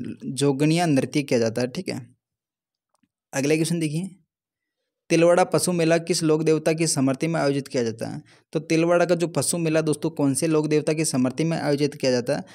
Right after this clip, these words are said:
तो ये अपने मल्लीनाथ से संबंधित है, ठीक है। मल्लीनाथ जी के संबंधित जो, दोस्तों जो कि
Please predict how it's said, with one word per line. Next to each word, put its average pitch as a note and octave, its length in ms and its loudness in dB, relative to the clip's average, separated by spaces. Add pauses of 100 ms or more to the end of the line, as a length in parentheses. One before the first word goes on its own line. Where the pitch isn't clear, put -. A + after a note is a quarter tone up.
(200)
तो D3 60 -4
ये D3 100 0
अपने E3 180 -2
मल्लीनाथ D3 500 2
से D#3 180 -6
संबंधित B2 500 -2
है, C#3 60 -2
ठीक F3+ 200 -8
है। D3+ 60 -2
मल्लीनाथ C#3 400 0
जी C#3 140 -6
के D3+ 120 0
संबंधित C#3 460 -2
जो, C3+ 300 -4
दोस्तों B2+ 360 -4
जो C3 140 -4
कि D#3+ 200 -4